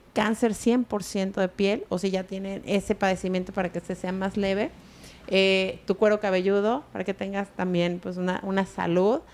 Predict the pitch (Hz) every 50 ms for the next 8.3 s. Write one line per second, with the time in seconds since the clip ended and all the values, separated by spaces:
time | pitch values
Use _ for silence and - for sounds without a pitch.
0 | - - - - - - 240 262 294 311 311 311 311 320 285 311 262 - 247 285
1 | 285 262 262 247 226 226 214 220 220 220 214 226 214 202 202 185 - 202 196 202
2 | - 185 180 165 - - - - - - - 214 220 240 240 254 254 254 269 269
3 | 262 262 - 233 220 220 214 220 233 240 240 - - 247 233 - 381 - - 214
4 | 196 - - 240 233 208 208 202 226 - - - - - 240 220 214 214 - 226
5 | 202 190 - 208 214 202 190 190 - 208 190 208 185 180 185 185 196 196 185 185
6 | 185 165 - - 220 202 202 226 240 - 214 190 196 196 202 220 220 - - -
7 | - - - - 320 - 214 - 202 190 190 - 190 190 185 180 180 180 - 180
8 | 170 175 185 - - -